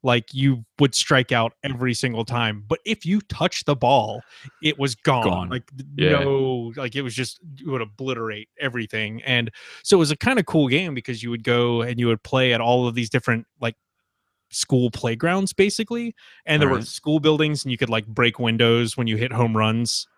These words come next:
Speaker 1: Uh, and if it, if it missed a window and hit the wall, it was still in. But if it went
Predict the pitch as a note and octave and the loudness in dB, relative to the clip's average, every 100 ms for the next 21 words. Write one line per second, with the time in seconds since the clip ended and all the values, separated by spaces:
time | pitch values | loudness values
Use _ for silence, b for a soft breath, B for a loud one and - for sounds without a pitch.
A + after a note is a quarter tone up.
0 | _ _ C3 A2+ A#2 B2+ B2 C3+ - B | _ _ -2 0 0 -2 -4 -6 -12 B
1 | - D3 C#3+ C#3+ D#3+ - C3+ C#3 C#3 C3 | 2 2 2 2 2 2 2 4 4 4
2 | C#3 - A2 A2+ B2+ C3 B2 A#2+ - C3+ | 2 0 0 2 4 2 0 -4 -4 -2
3 | A#2 A#2 B2+ B2 A2+ A#2 A2+ | 0 0 0 -2 -4 -4 -6